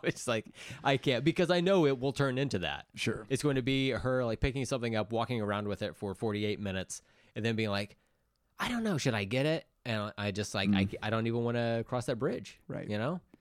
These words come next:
Speaker 1: Like, clothing stuff, okay, but, you know, knickknacks and that type of thing, I'm
Speaker 2: Yeah.
Speaker 1: just like, I
Speaker 2: Patty
Speaker 1: it's
Speaker 2: wax,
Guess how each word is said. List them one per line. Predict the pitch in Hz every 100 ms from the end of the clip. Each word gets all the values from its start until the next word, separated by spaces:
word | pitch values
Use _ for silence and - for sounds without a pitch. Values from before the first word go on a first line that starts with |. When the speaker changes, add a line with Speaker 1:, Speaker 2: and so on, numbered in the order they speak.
| _ _ -
Speaker 1:
Like, | 147 - -
clothing | 180 202 190 170
stuff, | 185 170
okay, | 131 - 117 117 117 - _ -
but, | 107 110 104 - - _
you | 127
know, | 107 101
knickknacks | 110 107 107 104 101
and | 101
that | 95
type | 101 98
of | 92
thing, | 101 95
I'm | 92
Speaker 2:
Yeah. | 92
Speaker 1:
just | -
like, | 85 -
I | 87
Speaker 2:
Patty | 127 120
Speaker 1:
it's | 117
Speaker 2:
wax, | - - -